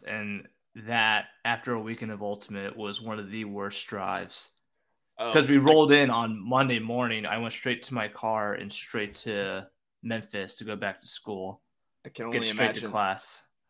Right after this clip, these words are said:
Speaker 2: only imagine all the lactic acid you had coursing through your veins at that point. My God, that's awful.
Speaker 1: It was tough.
Speaker 2: So, in, in, uh, traditional fashion, uh, we're gonna lead you off with, uh, you know, the ho-hum games.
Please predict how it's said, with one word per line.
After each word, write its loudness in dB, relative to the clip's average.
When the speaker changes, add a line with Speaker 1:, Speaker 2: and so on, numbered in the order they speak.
Speaker 2:
only 2
imagine -2
all 2
the -4
lactic -2
acid -2
you -4
had -2
coursing -6
through -8
your -4
veins -4
at -12
that -2
point. -8
My 0
God, 0
that's 0
awful. -2
Speaker 1:
It -12
was -6
tough. -12
Speaker 2:
So, 8
in, 10
in, 4
uh, 2
traditional 0
fashion, 0
uh, -2
we're -4
gonna 0
lead 0
you 0
off 0
with, -12
uh, -4
you -6
know, 0
the -2
ho-hum -2
games. -6